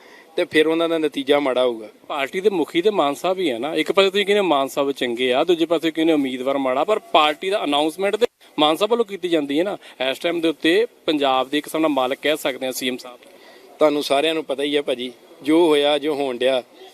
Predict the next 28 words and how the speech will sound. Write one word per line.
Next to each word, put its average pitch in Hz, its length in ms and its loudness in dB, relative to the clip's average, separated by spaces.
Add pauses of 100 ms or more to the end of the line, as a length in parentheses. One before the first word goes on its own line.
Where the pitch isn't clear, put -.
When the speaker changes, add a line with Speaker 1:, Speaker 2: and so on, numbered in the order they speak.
(480)
Speaker 2:
ਫਿਰ - 140 -12
ਮਨ 214 240 -2
ਦੇ 277 100 0
ਵਲਵਲੇ 208 360 4
ਕੀ 226 120 -6
ਕਹਿੰਦੇ 220 260 -2
ਤੁਹਾਡੇ? 139 320 0
ਜਿੱਤ 175 260 0
ਕੇ 226 160 2
ਫਿਰ 240 300 0 (260)
ਆਮ 175 180 2
ਆਦਮੀ 190 160 2
ਪਾਰਟੀ 190 300 0
ਜਾਓਗੇ 208 280 0
ਕਿ 240 80 0
ਮੰਨ 196 220 4
ਲਓ 226 120 4
ਤੁਸੀਂ 196 200 -4
ਜਿੱਤ 175 200 -2
ਜਾਂਦੇ 139 260 0
ਹੋ, 117 80 -8 (280)
ਤੇ 202 60 0
ਫਿਰ 220 100 4
ਆਜ਼ਾਦ 160 360 2
ਤੌਰ 202 220 2
ਤੇ 208 100 2
ਲੜੋਗੇ 226 320 2
ਤੁਸੀਂ, 214 260 -4